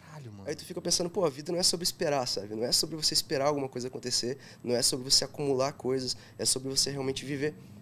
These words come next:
Speaker 2: Então, graças a Deus, né, consegui sair daquela situação. Fiquei três meses internado. Três
Speaker 1: Três
Speaker 2: meses.
Speaker 1: meses?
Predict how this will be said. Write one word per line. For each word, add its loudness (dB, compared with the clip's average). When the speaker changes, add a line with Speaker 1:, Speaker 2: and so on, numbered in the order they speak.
Speaker 2:
Então, -2
graças 2
a 0
Deus, -2
né, -4
consegui 0
sair 0
daquela -4
situação. 0
Fiquei -4
três 0
meses 0
internado. -2
Três -6
Speaker 1:
Três 6
Speaker 2:
meses. 6
Speaker 1:
meses? -4